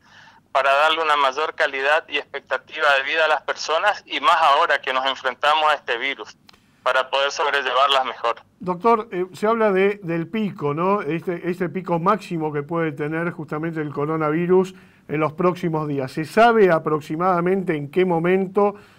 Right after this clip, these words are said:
Speaker 2: se puede llegar a dar? Porque la cuarentena se extendería a, a pasada ya Semana Santa, eh, por los próximos días. ¿Pero se tiene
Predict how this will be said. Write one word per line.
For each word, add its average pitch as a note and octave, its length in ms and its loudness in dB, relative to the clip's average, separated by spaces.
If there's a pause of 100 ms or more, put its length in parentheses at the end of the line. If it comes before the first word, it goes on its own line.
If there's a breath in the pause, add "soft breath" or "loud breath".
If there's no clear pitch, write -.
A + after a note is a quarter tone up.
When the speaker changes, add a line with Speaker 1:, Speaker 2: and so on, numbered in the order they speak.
Speaker 2:
se D3 160 -4
puede E3+ 260 2
llegar D#3+ 240 2
a D#3 60 4
dar? G#3 220 6
Porque D#3 580 -2
la C3+ 200 -2
cuarentena F3+ 800 2 (220 soft breath)
se - 140 -4
extendería E3 840 2
a, C3+ 400 0
a B2+ 80 -6
pasada D#3 380 2
ya E3+ 320 6
Semana D3 420 -4
Santa, F#3+ 580 2 (400 loud breath)
eh, B2+ 320 -2
por C3+ 120 -4
los C3+ 100 -4
próximos D#3+ 440 -4
días. C#3+ 200 -4
¿Pero C#3+ 200 -4
se D3+ 140 -6
tiene G#3 460 -2